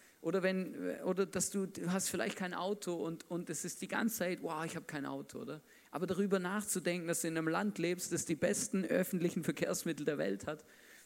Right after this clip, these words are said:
darauf so eine Idee kommen wir gar nicht. Dafür dankbar zu sein. Weißt du, und dann merke ich, wenn ich so anschaue, wenn ich in die Kirche reinschaue, uns geht's ja in der Kirche oft genau gleich. Oder wenn ich so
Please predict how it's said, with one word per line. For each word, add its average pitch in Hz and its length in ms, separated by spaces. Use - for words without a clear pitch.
darauf 160 360
so - 120
eine 160 120
Idee 156 240
kommen 208 280
wir 214 120
gar 202 220
nicht. 151 300
Dafür 156 260
dankbar 185 520
zu 185 120
sein. 185 340
Weißt 180 180
du, 196 40
und 196 60
dann 202 140
merke 196 300
ich, 170 80
wenn 180 140
ich 175 100
so 180 100
anschaue, 180 640
wenn 165 140
ich 160 100
in 160 60
die 147 120
Kirche 190 420
reinschaue, 165 400
uns 170 140
geht's 180 200
ja 170 140
in 190 120
der 208 100
Kirche 220 460
oft 185 180
genau 190 240
gleich. - 380
Oder 202 180
wenn 220 140
ich 196 100
so 220 180